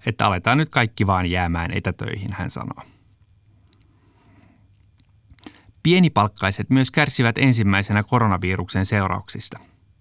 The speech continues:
Siivooja saa potkut, jos ei tule koronan pelossa töihin. Toimittajan tai taloushallinnon asiantuntijan on helpompi sopia työnantajan kanssa,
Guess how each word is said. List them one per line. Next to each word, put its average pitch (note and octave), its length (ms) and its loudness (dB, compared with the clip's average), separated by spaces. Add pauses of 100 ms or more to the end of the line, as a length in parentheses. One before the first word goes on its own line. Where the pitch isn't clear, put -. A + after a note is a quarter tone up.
(440)
Siivooja A2 480 2
saa D3+ 180 4
potkut, C#3+ 520 -2
jos A#2 200 0
ei A2+ 100 2
tule G#2+ 180 0 (140)
koronan G#2 400 2
pelossa G#2 360 -2
töihin. G2+ 460 -4 (880)
Toimittajan B2+ 680 4 (100)
tai A2 160 0
taloushallinnon G#2+ 720 2
asiantuntijan C3 680 2
on D3 140 2
helpompi A2+ 480 0
sopia C3+ 340 0
työnantajan A#2 640 2
kanssa, A2+ 400 0